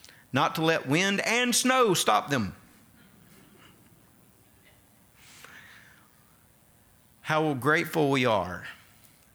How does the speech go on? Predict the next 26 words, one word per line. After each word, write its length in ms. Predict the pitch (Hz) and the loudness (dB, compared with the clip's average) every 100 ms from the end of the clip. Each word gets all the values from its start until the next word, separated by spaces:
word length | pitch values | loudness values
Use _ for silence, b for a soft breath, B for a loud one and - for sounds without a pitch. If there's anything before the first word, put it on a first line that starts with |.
| _ _ | _ _
that 180 | 135 123 | -4 -2
whether 340 | 139 147 165 156 | -2 0 2 2
it 200 | 143 135 | 0 0
be 460 | 135 127 120 120 B | 0 2 0 -2 B
Los 280 | - 113 117 | -6 -4 -2
Angeles 680 | 160 170 160 160 156 147 - | -2 -2 0 0 0 -2 -6
or 160 | - 104 | -6 -4
Chicago 960 | - - 143 139 131 135 131 127 120 - | -6 -2 0 0 0 0 0 0 -2 -4
or 80 | 104 | -8
Calgary 800 | - 139 135 127 127 131 127 123 | -2 2 2 2 0 0 0 -2
or 400 | 110 104 95 95 | -4 -8 -10 -6
West 280 | 110 139 - | -2 -2 -2
Palm 320 | 120 117 113 | -2 -2 -2
or 60 | 113 | -4
wherever 500 | 127 165 160 127 120 | 0 0 2 2 0
it 140 | 110 | 0
is 420 | 107 104 101 107 | 0 -2 -2 -4
that 200 | - 117 | -4 -4
we 240 | 123 147 147 | 0 2 2
are 140 | 131 | 2
working 440 | 120 131 131 135 120 | 2 0 -2 -2 0
with 420 | 117 120 120 117 | 0 0 0 -2
or 140 | 101 | -2
here 280 | 110 139 143 | 0 0 2
in 140 | 139 | 2
Ruston, 560 | 120 110 - - 101 101 | 0 -2 -4 -6 -10 -12